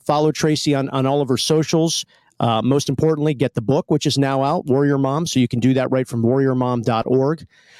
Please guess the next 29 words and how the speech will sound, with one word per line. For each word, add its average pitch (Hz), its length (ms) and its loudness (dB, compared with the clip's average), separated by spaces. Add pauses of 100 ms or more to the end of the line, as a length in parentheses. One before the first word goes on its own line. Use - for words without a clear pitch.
(240)
And 156 380 2
again, 170 380 2
the 151 100 2
Autism 151 460 0
Health 160 240 0
Summit 147 360 -2 (220)
is 139 460 2 (160)
autism 156 600 0 (120)
health 151 460 -2 (180)
dot 135 300 -2
com 139 460 -2 (180)
for 131 160 0
tickets - 480 -2
and 120 160 0 (440)
I 135 60 2
think 143 160 0
it 151 40 4
would 139 100 0
be 135 80 0
great 147 340 0
if, - 280 -4
uh, 123 200 0
if 127 160 -4
you're 156 120 4
somebody 151 500 0
that's 139 200 -2
gonna 135 160 -2
get 123 160 -2
value 135 640 0